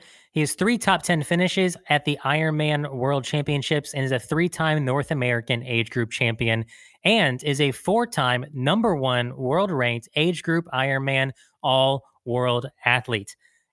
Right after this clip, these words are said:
And as if all of that isn't enough, he is also a two-time Ultraman world champion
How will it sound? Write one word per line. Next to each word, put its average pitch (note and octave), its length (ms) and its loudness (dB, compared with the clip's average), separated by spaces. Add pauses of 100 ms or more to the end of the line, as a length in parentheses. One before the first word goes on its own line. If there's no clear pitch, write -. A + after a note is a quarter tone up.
And C3+ 80 4
as C3+ 80 0
if D3 120 2
all F3 200 4
of E3 60 -2
that E3 220 4
isn't D#3 220 2
enough, D3+ 280 2
he D3 120 0
is C3 100 0
also C#3+ 360 0
a C3+ 220 0
two-time D#3 720 -2
Ultraman C3+ 560 0
world A#2 180 -4
champion D#3+ 480 0